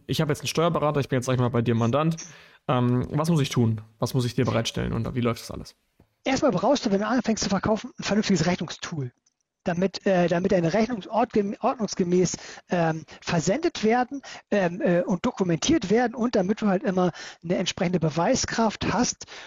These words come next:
Speaker 2: für entsprechende Prüfung. Du musst nicht unbedingt Rechnungen schreiben, aber, äh, du hast dann immer, du bist dann immer der Beweislast. Von daher ist es zu empfehlen, ein Rechnungstool zu verwenden. Ja, dann nimmst du also halt,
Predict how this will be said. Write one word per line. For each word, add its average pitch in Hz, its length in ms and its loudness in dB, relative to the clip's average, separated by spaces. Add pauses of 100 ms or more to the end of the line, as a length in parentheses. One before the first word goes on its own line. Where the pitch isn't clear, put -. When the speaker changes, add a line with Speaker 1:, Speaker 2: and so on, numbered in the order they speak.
Speaker 2:
für 262 440 2
entsprechende 185 500 0
Prüfung. - 420 -4 (420)
Du 156 120 -2 (160)
musst 277 300 0
nicht 311 180 2
unbedingt 277 360 0
Rechnungen 262 340 0
schreiben, 214 520 0 (100)
aber, 214 440 2 (1120)
äh, 240 100 2 (180)
du 220 160 2
hast 262 180 0
dann 262 100 0
immer, 240 280 2
du 254 80 0
bist 294 160 2
dann 247 80 0
immer 240 160 0
der 208 120 4
Beweislast. 180 760 0
Von 180 240 -2
daher 226 380 4
ist 190 100 4
es 180 140 0
zu 220 80 2
empfehlen, 214 520 2
ein 160 60 -2
Rechnungstool 175 460 -2
zu - 120 -6
verwenden. 160 460 0 (480)
Ja, 277 140 4
dann 208 80 4
nimmst 233 220 0
du 208 40 4
also 180 240 2
halt, 170 220 2